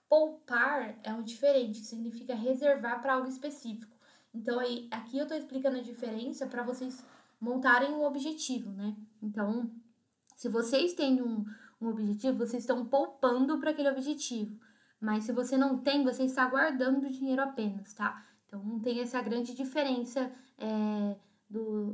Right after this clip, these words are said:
dessa questão de, de guardar. E não tem certo e errado, né? O importante é você começar. Muita gente começa a guardar e às vezes nem sabe o objetivo que quer fazer com aquilo, e tudo bem, porque depois ela descobre.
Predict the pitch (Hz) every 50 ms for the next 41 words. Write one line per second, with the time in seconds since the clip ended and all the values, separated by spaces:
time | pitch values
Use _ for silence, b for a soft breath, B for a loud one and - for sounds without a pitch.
0 | - - 220 214 208 208 240 233 240 226 233 226 220 214 214 214 220 220 214 214
1 | 208 220 214 233 233 247 254 214 214 202 208 B B B B B B _ - 226
2 | 226 226 226 226 226 220 220 220 214 214 214 208 214 208 - - 254 262 262 294
3 | 302 359 - - 359 294 277 277 - - 277 254 208 208 202 196 208 240 240 240
4 | - - _ _ - 214 226 233 226 214 208 208 226 220 214 233 226 214 - 262
5 | 233 226 226 - 240 - - 240 240 240 233 - - - 208 208 247 294 B B
6 | B B B - 254 262 294 294 269 285 269 - - - 285 254 233 226 233 262
7 | 262 302 277 262 254 240 226 233 240 254 254 220 220 254 226 240 240 277 - -
8 | - - - 208 214 226 220 262 254 240 208 208 220 220 226 214 - 240 226 220
9 | - 220 214 240 220 220 220 202 220 214 226 220 214 - - 220 220 220 262 262
10 | 262 - - 254 - 269 226 - 214 208 208 220 254 302 - - - - 226 220
11 | - 220 214 214 208 214 208 208 - - - 220 208 208 214 240 277 B